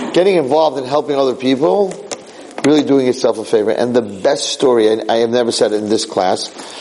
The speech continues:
the best story I ever read about this was a true story. There were two friends that were way, way up north, past Alaska, in the Antarctic, I don't know, Arctic Circle, wherever they were, and they were traveling,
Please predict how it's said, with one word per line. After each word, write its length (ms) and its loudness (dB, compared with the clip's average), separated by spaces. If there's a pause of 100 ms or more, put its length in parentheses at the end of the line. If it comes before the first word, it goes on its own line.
(160)
the 80 4
best 340 0
story 260 4
I 20 4
ever 200 2
read 180 4
about 220 2
this 120 -14
was 140 0
a 100 -6
true 220 0
story. 440 0 (560)
There 100 4
were 340 2
two 240 -2
friends 720 -2 (640)
that 400 2
were 840 4 (1200)
way, 340 6
way 280 4
up 160 -2
north, 440 -2
past 320 -2
Alaska, 400 0
in 60 0
the 100 -4
Antarctic, 420 0
I 80 0
don't 180 -2
know, 60 2
Arctic 280 -2
Circle, 340 -2
wherever 280 4
they 120 4
were, 340 2 (480)
and 120 0
they 60 4
were 120 4
traveling, 840 0